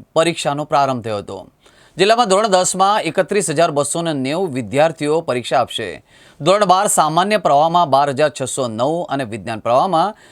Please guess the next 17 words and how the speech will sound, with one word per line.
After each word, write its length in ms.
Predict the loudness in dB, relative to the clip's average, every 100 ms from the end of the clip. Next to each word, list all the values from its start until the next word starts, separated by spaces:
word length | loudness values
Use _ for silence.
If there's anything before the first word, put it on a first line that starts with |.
| _ 0
ચાર 260 | 2 2
હજાર 220 | 2 2
એકસો 360 | 2 -2 -2 0
ને 80 | 0
ઓગણસાઠ 800 | -2 -2 -2 -2 0 0 0 -2
વિદ્યાર્થીઓ 500 | -2 0 0 0 -2
પરીક્ષામાં 520 | -2 -4 -4 -4 -4
જોડાશે. 640 | -2 -2 -2 -10 -14 -16 _ _ _ 0
પરીક્ષાના 400 | 0 2 2 2
પ્રથમ 320 | 2 0 2
દિવસે 380 | 0 2 0 0
જ 100 | -2
વિદ્યાર્થીઓને 640 | -6 0 0 0 -4 -6
ચોકલેટ, 440 | -4 -4 -2 -6
મીઠાઈ 440 | -6 -8 -2 0 0
અને 220 | -4 -8
ફૂલથી 480 | -8 -8 -6 -8